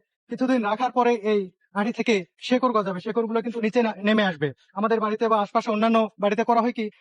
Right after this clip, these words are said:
অনেক সময় মাটিতেই রাখা হয়, শেকড়গুলো সেই মাটির ভেতরে চলে যায়। এখানে সেটা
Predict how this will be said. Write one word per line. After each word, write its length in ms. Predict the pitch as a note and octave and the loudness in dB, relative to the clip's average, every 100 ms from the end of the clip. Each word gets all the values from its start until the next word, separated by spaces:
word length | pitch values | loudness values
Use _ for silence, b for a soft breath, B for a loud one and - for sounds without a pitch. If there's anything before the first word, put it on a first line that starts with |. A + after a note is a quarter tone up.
| - | -6
অনেক 180 | G#3+ A3 | -6 -2
সময় 120 | A#3 | -2
মাটিতেই 380 | A3 B3 B3+ B3 | -2 -2 0 0
রাখা 180 | A3+ | 0
হয়, 200 | A3+ G#3+ A#3 B | 0 -2 -4 B
শেকড়গুলো 500 | - A#3 A#3 A3+ A#3 A3+ _ | -6 -4 -2 2 0 0 _
সেই 280 | - A#3 F3+ - | -2 0 0 0
মাটির 300 | G#3+ B3 G#3+ | 0 2 2
ভেতরে 320 | G3 C4 B3 | 2 4 2
চলে 200 | G3 E3 | 0 -2
যায়। 160 | C#3 B2+ _ - | -6 -14 _ -8
এখানে 260 | G#3+ B3+ B3+ | 0 2 2
সেটা 280 | B3+ B3 | 2 2